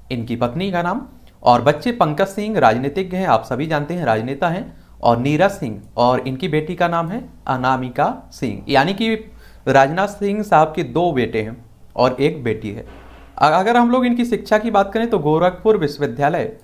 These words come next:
उत्तर प्रदेश से इन्होंने अपनी शिक्षा पूरी की हुई है। और ये एमएससी में, भौतिकी में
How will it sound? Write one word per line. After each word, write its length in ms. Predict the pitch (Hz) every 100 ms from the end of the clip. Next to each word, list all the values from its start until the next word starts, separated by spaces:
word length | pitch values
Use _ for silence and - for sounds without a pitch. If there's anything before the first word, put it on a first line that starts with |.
| - - -
उत्तर 340 | - - 214
प्रदेश 260 | 214 208 208
से 140 | 220
इन्होंने 400 | 190 170 175 285 - -
अपनी 280 | 147 175 180
शिक्षा 360 | 160 151 185 170 - - - - - - - -
पूरी 200 | 147 139
की 140 | 123
हुई 200 | 107 107
है। 200 | 113 - - - - - - -
और 260 | 135 143 147
ये 260 | 165 175 151
एमएससी 460 | 151 165 165 196
में, 200 | 165 120
भौतिकी 380 | 123 135 - 165
में 280 | 165 277